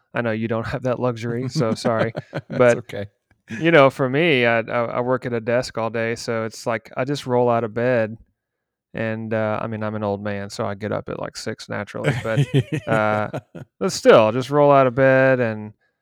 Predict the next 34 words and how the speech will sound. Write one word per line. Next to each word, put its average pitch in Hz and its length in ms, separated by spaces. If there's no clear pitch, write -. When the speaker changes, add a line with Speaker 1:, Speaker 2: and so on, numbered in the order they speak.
Speaker 1:
you 139 60
know, 113 160
drink 120 220
my 117 80
coffee, 120 360
take 123 280
my 110 80
time. 120 460
And 117 140
then 123 140
starting 123 680
tomorrow, 110 840
I 135 60
gotta 110 260
wake 113 300
up, 113 320
hurry 135 380
up 135 160
and 120 100
get 113 160
my 117 120
coffee, 110 640
and 113 260
Speaker 2:
Oh, 117 40
I 110 160
Speaker 1:
then 82 80
Speaker 2:
know. 80 420
Speaker 1:
drive 113 320
my, 110 320
my 120 160
son 110 280
to 107 60
school. 107 380
So, 104 340